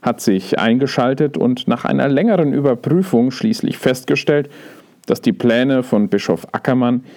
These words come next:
in der Form so nicht umgesetzt werden dürfen. Ein ähnliches Schicksal könnte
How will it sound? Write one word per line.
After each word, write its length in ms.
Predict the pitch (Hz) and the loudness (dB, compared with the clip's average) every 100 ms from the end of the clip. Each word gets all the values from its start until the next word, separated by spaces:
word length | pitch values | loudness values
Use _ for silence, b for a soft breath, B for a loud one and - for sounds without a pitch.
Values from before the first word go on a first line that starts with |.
| B B | B B
in 140 | - 107 | -2 0
der 200 | 139 185 | 0 0
Form 460 | - 110 113 127 135 | 0 0 2 -2 -6
so 460 | - - 104 104 - | -6 0 0 0 -2
nicht 260 | 123 123 - | -2 -2 0
umgesetzt 640 | 131 107 - 95 - - | 0 0 0 -2 -2 -2
werden 320 | 98 95 123 107 | 0 0 0 0
dürfen. 460 | 101 - - - - - _ _ _ _ _ _ _ _ _ - B B B B B - | 0 -2 -8 -10 -14 -20 _ _ _ _ _ _ _ _ _ -20 B B B B B -10
Ein 580 | - 92 92 90 87 - | -4 0 0 0 -2 -2
ähnliches 540 | 113 139 202 - 104 - | -2 2 2 2 -2 0
Schicksal 580 | 107 - - 107 117 - | -4 -2 0 2 0 -2
könnte 380 | - 123 127 123 | -2 0 0 -2